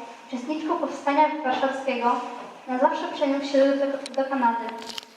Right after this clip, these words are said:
Imał się różnych prac, aby zarobić na godne życie. Tam też bardzo energicznie pracował w or-, organizacjach polonijnych. Działał głównie w polskim środowisku lotni-, e,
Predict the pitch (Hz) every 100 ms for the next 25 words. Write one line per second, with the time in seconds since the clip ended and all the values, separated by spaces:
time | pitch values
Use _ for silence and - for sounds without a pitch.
0 | - 311 330 339 339 269 262 269 277 269
1 | 254 254 - - 254 254 254 262 277 269
2 | - 269 254 247 262 262 262 254 233 233
3 | 226 - - - - - - - - 285
4 | 285 269 262 262 277 285 311 269 254 240
5 | 247 - 262 262 262 - 254 247 262 262
6 | 262 254 - - - - 269 262 262 262
7 | 302 320 - 294 285 254 240 226 226 233
8 | - - - - - - 269 269 269 330
9 | 320 320 - 262 254 254 262 262 269 262
10 | 247 233 - 240 240 240 - - - 254
11 | 254 247 240 -